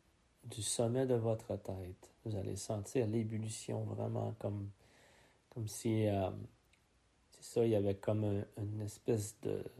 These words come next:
comme une, un œuf qu'on vous casserait sur la tête. Et que vous allez sentir comme, euh, couler une, une sensation subtile qui, euh, au sommet de votre tête,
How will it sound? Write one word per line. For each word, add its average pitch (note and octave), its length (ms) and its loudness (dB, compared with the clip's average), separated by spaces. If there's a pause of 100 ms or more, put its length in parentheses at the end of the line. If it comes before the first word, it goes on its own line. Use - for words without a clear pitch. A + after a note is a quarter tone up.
(240)
comme D#3 160 0
une, A#2 320 0 (220)
un G#2 260 2
œuf A#2 220 2
qu'on F#2+ 180 -2
vous G2+ 160 -2
casserait G#2+ 480 0
sur G#2+ 240 -4
la G2 140 -4
tête. G2+ 420 -6 (580)
Et F#2+ 120 -4
que G2 100 -6
vous F#2+ 60 0
allez F#2+ 140 0
sentir G2+ 480 -2
comme, G2 200 0
euh, F#2+ 140 -2 (920)
couler G2 580 0 (960)
une, G2 360 -2 (1300)
une A2 60 -10
sensation G#2+ 580 0
subtile G#2+ 760 -2
qui, G2+ 360 -4
euh, F#2+ 180 -4 (1800)
au A#2+ 180 2
sommet A2 360 2
de G2+ 80 2
votre F#2+ 380 -4
tête, F#2+ 360 -6